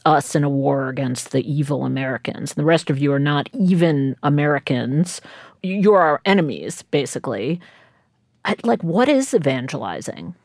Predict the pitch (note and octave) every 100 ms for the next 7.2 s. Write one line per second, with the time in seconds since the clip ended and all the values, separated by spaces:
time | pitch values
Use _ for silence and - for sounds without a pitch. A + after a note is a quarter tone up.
0 | _ _ - G#3+ A3 - A#3+ - G#3 C4
1 | D4+ C4 A#3 G#3+ G3 F#3+ D#3+ D#3 F3+ A3+
2 | - F#3 F3 D#3+ D#3 D3 D3+ D3 C#3 C#3+
3 | C#3 D#3 D3 C#3 C#3 C3 - A#2 D3 D#3+
4 | D3+ C#3+ C3+ A2+ _ - F3 G2+ A2+ -
5 | - - - _ F3+ G3 F#3+ F3 - E3
6 | D#3+ F3+ A#3 C4 B3+ A#3+ A#3 - D#3+ E3
7 | D#3 C3+